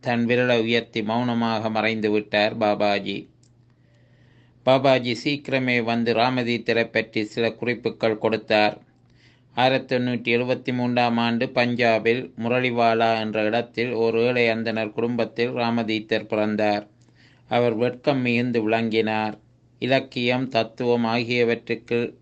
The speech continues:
ஆகியவற்றில் அவருக்கு அபார புலமை இருந்தது. இருபத்தி ரெண்டாவது வயதில் கணிதத்தில் எம் ஏ பட்டம் பெற்றார்.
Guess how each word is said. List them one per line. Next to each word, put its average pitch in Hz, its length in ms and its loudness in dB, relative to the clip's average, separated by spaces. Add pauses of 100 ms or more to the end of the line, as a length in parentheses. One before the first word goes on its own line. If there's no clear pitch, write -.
ஆகியவற்றில் 120 800 0
அவருக்கு 110 460 0
அபார 113 380 2
புலமை 110 580 -4
இருந்தது. 104 760 -2 (640)
இருபத்தி 127 400 -4
ரெண்டாவது 120 500 2
வயதில் 120 480 0
கணிதத்தில் 123 680 -4
எம் 117 200 0
ஏ 120 140 -2
பட்டம் 110 440 -4
பெற்றார். 107 580 0